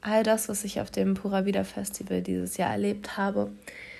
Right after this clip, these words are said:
Und ich weiß, wir waren da auch ein bisschen in unserer spirituellen Bubble, weil es ein Festival war mit sehr vielen spirituellen Menschen.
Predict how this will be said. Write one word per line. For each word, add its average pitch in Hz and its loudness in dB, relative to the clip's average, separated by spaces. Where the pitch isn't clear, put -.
Und 226 2
ich 220 -2
weiß, 226 8
wir 208 6
waren 190 8
da 185 4
auch 185 -2
ein 190 0
bisschen 190 -2
in 185 2
unserer 185 -2
spirituellen 175 -6
Bubble, 208 -2
weil 180 -6
es - -8
ein 180 -6
Festival 196 -2
war 190 -2
mit 196 -4
sehr 185 -6
vielen 202 -10
spirituellen - -6
Menschen. 226 -4